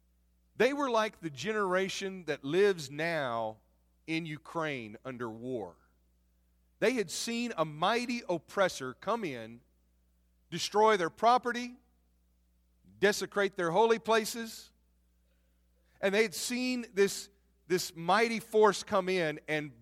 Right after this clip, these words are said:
burden them with taxation. Maybe making some public improvements, but at the same time,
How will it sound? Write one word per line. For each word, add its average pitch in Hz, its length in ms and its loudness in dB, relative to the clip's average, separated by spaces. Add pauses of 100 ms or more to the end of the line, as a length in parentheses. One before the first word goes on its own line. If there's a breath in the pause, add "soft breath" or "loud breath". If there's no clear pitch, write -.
(160)
burden 196 540 2
them 123 480 -2 (140)
with 139 220 -6
taxation. 139 840 -6 (1600)
Maybe 208 320 2
making 170 460 -2
some 139 340 -8
public 156 420 0
improvements, 135 720 -4
but 156 140 -2
at 143 140 -10
the 156 100 -8
same 254 440 -8
time, 113 360 -8